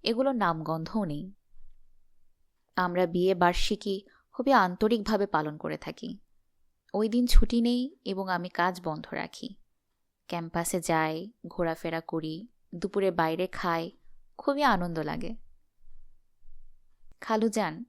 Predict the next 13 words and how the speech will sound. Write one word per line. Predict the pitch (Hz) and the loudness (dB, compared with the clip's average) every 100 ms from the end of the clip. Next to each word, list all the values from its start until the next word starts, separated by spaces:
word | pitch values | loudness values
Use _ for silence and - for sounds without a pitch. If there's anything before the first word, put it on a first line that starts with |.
| _ _ - | _ _ -2
আপনিও | 190 - 254 | -2 -2 -2
ভালো | 240 226 208 | 0 0 0
হাত | 190 160 | 0 -2
দেখেন, | 156 - - - - - _ _ _ - | -4 2 8 8 8 -14 _ _ _ -2
তাই | 240 | 2
আমারটাও | 190 185 214 240 247 | 2 0 -2 -2 -2
একটু | 240 226 | -4 -2
দেখে | 190 185 - 262 240 - 208 | -2 0 4 4 2 -4 -6
একটি | 202 202 | -4 -4
গ্রহরত্ন | 170 165 214 202 202 214 | -2 -2 -2 -2 -2 -6
দিলে | 202 233 | -4 -6
খুশি | - 190 - 175 | -8 -8 -8 -8
হব।" | 151 - | -10 -14